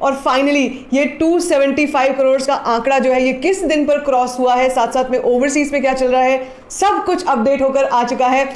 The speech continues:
तो video को end तक जरूर देखिएगा, Channel को सब्सक्राइब करना मत भूलिएगा। सबसे पहले हम लोग बात कर लेते हैं इस ऐतिहासिक run की, जो कि Kerala story का कह सकते हैं organic growth। बहुत कम आज के time में ऐसी फिल्में हैं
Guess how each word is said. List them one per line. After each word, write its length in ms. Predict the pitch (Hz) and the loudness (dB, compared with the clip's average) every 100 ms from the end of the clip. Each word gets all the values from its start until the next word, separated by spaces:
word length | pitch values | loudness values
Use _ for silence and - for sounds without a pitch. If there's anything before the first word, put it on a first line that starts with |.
| - 254 | -8 -2
तो 80 | |
video 240 | 220 330 392 | 0 2 2
को 60 | |
end 100 | 359 | 2
तक 60 | 339 | 0
जरूर 180 | 311 302 | 0 2
देखिएगा, 320 | 277 285 285 | 2 2 0
Channel 260 | 285 240 233 | 0 0 0
को 80 | |
सब्सक्राइब 340 | 247 240 226 214 | -2 -2 -2 0
करना 160 | 220 | -2
मत 100 | 220 | -2
भूलिएगा। 400 | 208 226 220 233 233 - - - | 0 0 2 2 -2 -10 -10 -4
सबसे 260 | 269 277 | -2 0
पहले 180 | 262 247 | 0 0
हम 60 | 233 | 0
लोग 140 | 220 | 0
बात 220 | 220 214 | 0 0
कर 100 | 226 | 0
लेते 180 | 214 220 | 0 0
हैं 160 | 240 262 254 - - - | 0 0 -4 -12 -20 -4
इस 280 | 415 453 453 - - 285 | 0 2 0 -6 -4 0
ऐतिहासिक 680 | 277 302 247 233 262 262 | 2 0 2 0 0 0
run 340 | 214 240 285 311 | 0 2 2 2
की, 200 | 302 330 320 - - | 2 0 -4 -8 -2
जो 220 | 202 285 | 0 2
कि 240 | 294 311 311 - - - | 2 0 0 -4 -12 -4
Kerala 280 | 277 285 311 | 0 2 2
story 320 | 311 311 277 277 | 2 2 2 2
का 80 | 285 | 2
कह 140 | 277 | 0
सकते 200 | 285 302 | 0 -2
हैं 100 | 311 | 0
organic 640 | 262 247 247 254 320 262 | 0 2 2 0 0 0
growth। 380 | 208 262 311 - - - - | 0 0 0 -2 -8 -16 -6
बहुत 400 | 185 294 294 320 | 0 0 2 0
कम 140 | 320 311 | 0 0
आज 200 | 294 285 | 0 0
के 80 | 285 | 0
time 200 | 269 285 | 0 2
में 60 | |
ऐसी 180 | 277 277 | 0 0
फिल्में 280 | 277 277 294 | -2 0 0
हैं 220 | 311 320 | 0 -2